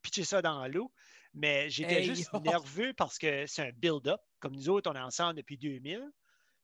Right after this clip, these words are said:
Speaker 1: Puis
Speaker 2: Yep.
Speaker 1: ça, c'était en deux mille huit, parce qu'on s'est mariés en deux mille neuf. So, c'est en deux mille sept, hein ?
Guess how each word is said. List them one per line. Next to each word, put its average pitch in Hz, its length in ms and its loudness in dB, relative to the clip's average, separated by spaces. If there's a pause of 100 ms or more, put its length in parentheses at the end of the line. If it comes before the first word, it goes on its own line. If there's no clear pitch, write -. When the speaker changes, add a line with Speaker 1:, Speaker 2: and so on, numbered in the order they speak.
(120)
Speaker 1:
Puis 160 200 -12
Speaker 2:
Yep. 147 120 -2
Speaker 1:
ça, 156 160 -4
c'était - 220 -8
en 147 120 -4
deux 143 200 -4
mille 139 500 -4
huit, 127 720 -4
parce 151 160 -4
qu'on 156 100 -4
s'est 151 120 -6
mariés 139 260 -2
en 156 60 2
deux 147 140 0
mille 127 280 -12 (100)
neuf. 208 360 -8 (580)
So, 151 640 -4 (1160)
c'est - 160 -2
en 139 60 2
deux 233 120 2
mille 285 160 6
sept, 339 320 4
hein ? 320 160 4